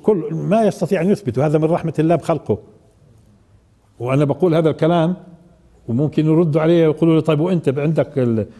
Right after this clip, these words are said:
عندك الأدلة على أنه من عند"، هذا موضوع الآن تمام، ولا في أسهل منه المسألة. هم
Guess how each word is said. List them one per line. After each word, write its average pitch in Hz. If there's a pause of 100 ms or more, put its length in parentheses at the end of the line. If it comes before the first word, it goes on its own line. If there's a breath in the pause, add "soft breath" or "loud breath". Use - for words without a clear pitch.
(200 loud breath)
عندك 151
الأدلة 170
على 147
أنه 156
من 147
عند"، 143
هذا 170
موضوع 165
الآن 160
تمام، 156 (720 soft breath)
ولا 160
في 175
أسهل 160
منه 147
المسألة. 110 (1040 soft breath)
هم 160